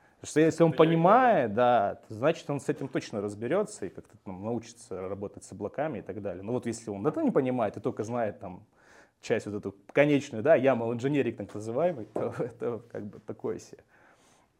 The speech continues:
Вот, то есть мы в основном взращиваем именно специалистов с фундаментальными сильными знаниями,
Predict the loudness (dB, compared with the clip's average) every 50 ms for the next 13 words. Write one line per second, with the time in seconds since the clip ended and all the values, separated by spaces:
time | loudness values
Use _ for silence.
0 | _ _ _ -12 -8 -8 -4 -2 -2 -2 -2 0 0 0 2 2 2 0 0 -4
1 | -2 0 -2 -2 -2 0 2 2 2 2 0 -4 -4 -4 -4 -6 -8 -12 -16 _
2 | _ _ _ _ _ _ _ _ -6 -2 -2 0 0 0 -2 -4 -4 -6 -10 -2
3 | 0 2 2 2 0 -2 -10 -8 -6 -6 -4 -4 -4 -4 0 0 2 2 2 -2
4 | -6 -8 -10 -10 -10 -10 -8 -8 -8 -8 -10 -10 -6 -6 -4 -4 -4 -4 -6 -8
5 | -10 -12